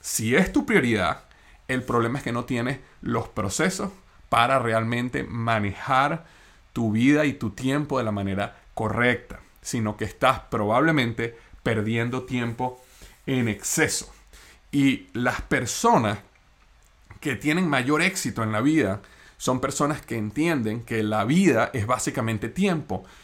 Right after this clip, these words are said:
y el tiempo hay que priorizarlo en las cosas más importantes de la vida y entonces dedicar el tiempo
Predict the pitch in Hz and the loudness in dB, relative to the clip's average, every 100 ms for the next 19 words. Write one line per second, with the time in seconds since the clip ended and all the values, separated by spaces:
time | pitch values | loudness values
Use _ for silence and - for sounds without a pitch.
0 | - - - 135 139 - - 117 107 170 | -20 -18 -6 -2 -2 -2 -6 -6 -2 2
1 | 175 147 117 139 139 127 110 107 160 143 | 2 0 -2 -4 -4 -2 -2 2 4 4
2 | 127 110 - 113 117 131 127 135 120 107 | 2 -4 -6 -6 -6 -4 -4 -2 -4 -4
3 | 101 113 113 104 90 - - - 110 107 | -4 -2 -4 -4 -8 -10 -18 -10 -4 -2
4 | 104 92 82 - - - - 120 120 160 | -2 -2 -6 -10 -18 -16 -6 -4 -2 -2
5 | 160 - 113 113 110 101 - - 185 180 | -2 -4 -4 -2 -2 -2 0 2 6 6
6 | 120 107 - 101 92 - 101 | 6 0 -2 -2 -2 -4 -6